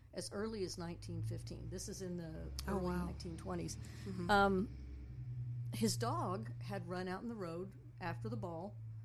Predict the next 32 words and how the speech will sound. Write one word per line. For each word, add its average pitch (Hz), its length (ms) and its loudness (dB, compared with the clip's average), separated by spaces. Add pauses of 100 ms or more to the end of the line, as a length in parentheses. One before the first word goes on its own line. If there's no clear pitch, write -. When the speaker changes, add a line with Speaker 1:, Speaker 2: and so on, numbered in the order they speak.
(400)
Speaker 1:
and 185 240 0 (100)
had 190 100 -4
been 208 160 0
hit 294 360 -4 (120)
and 185 220 -2
killed 180 420 -6 (320)
by 175 140 -4
one 175 180 -2
of 170 80 -6
the 185 60 -4
trolleys. 254 600 -6
Speaker 2:
Mm-hmm. 175 160 -10 (360)
Speaker 1:
Well, 196 420 2 (140)
Hugh 311 260 4
goes 196 260 0
running 190 260 0
down 170 180 -2
the 175 40 -2
street, 175 400 -4 (140)
you 185 120 -4
know, 175 80 -4
to 185 80 -10
check 208 260 -4
on 180 120 -2
his 165 140 -6
dog, 226 380 2
and 202 100 2
he 349 180 -4
gets - 240 -4
hit. - 280 -10 (340)
By 196 220 4
what? 220 280 -2